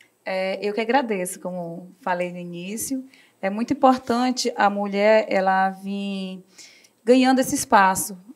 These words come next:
Antes, masculino, vamos, masculino, vamos dizer assim, é, a mulher, ela vem ganhando cada vez mais, mais esse espaço pra mostrar realmente que a mulher, ela é força, a mulher, ela é forte,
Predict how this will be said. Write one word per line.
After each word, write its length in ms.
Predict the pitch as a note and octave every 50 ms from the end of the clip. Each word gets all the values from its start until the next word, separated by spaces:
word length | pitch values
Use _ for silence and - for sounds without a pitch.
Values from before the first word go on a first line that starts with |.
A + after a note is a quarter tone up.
| _ _ _
Antes, 800 | G3 F#3+ G#3+ A#3 C4+ C#4+ D4 C#4+ - B3 A3 G#3+ G3+ - - - _ _ _ _ _
masculino, 640 | - F#3 F3+ E3+ - - G#3 F#3+ F3+ G3+ A3+ A#3+ G#3+
vamos, 260 | G3 G3 F#3 F#3 F#3 - - F3+ F#3 - -
masculino, 500 | - F3 F3 - - - F#3+ F#3 G#3 G#3+
vamos 220 | G3+ G3 F#3+ F3+
dizer 160 | F#3 F#3 F3 E3
assim, 500 | E3 E3+ - - B3+ B3+ A#3 G#3 G3+ - _ _ _ _ _ _ _ _ _ _ _
é, 320 | G#3 G3+ G3+ G3+ G3+ G#3
a 60 | G#3
mulher, 280 | G#3+ A3 A3 A3 G#3+ A3
ela 160 | A#3 B3 B3
vem 180 | A#3 A3+ A#3+ A3
ganhando 500 | A3+ A3+ A3 A3 A3 A3+ A#3 A3 A3+ A3
cada 320 | - - A3+ A3+ A3+ B3
vez 240 | A#3+ A#3+ A3+ A#3 A3+
mais, 260 | A3+ G#3+ G#3+ A3+ A3+ - -
mais 380 | - G3 G3 G#3+ C4 C#4+ C4
esse 160 | C4 B3+ - G#3
espaço 640 | - - - - G#3 G#3+ A3+ A3+ A3+ A3 A3+ G#3+
pra 240 | - - G#3+ G#3 G#3
mostrar 420 | G#3+ A#3 B3+ B3+ - - B3+ B3 A3+
realmente 640 | G#3 A3+ B3 C#4+ C4+ B3 A#3 A3+ A3+ A3 - -
que 500 | - - - A3 G#3+ G#3+ G3+ G3 G3+ G3+ - _ _ _ _ _ _ _ _ _
a 140 | G3 G#3+
mulher, 760 | A3+ A#3+ A#3+ A#3+ A#3 A#3+ A#3+ B3+ C4 A#3+ A3 - - - - _ _ _ _ _ -
ela 180 | G#3+ G#3 G#3
é 60 | G#3 G3+
força, 720 | G3+ - - A3 G#3+ G#3 G#3 G#3+ G#3 G#3 - A3 G#3+ -
a 140 | - G3+ F#3+
mulher, 300 | G3 G3 G3+ G3 G3 F#3+
ela 100 | F#3+ F#3+
é 40 | F#3+
forte, 720 | - - - - G#3+ G#3 G3+ G3+ G3 G3 - - A#3 -